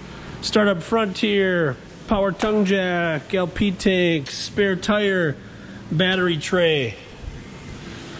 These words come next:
Nice gel coat fiberglass finish, pass-through storage, stabilizer jacks, waste drain,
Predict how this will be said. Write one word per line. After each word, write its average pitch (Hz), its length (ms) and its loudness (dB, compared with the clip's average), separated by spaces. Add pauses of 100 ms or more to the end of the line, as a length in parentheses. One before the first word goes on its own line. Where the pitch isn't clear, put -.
(540)
Nice 180 280 4
gel 175 300 2
coat 175 240 0
fiberglass 170 720 0
finish, 202 720 0 (1080)
pass-through 180 640 2
storage, 196 1300 0 (1300)
stabilizer 185 800 2
jacks, 175 880 -4 (1700)
waste 190 340 4
drain, 180 520 0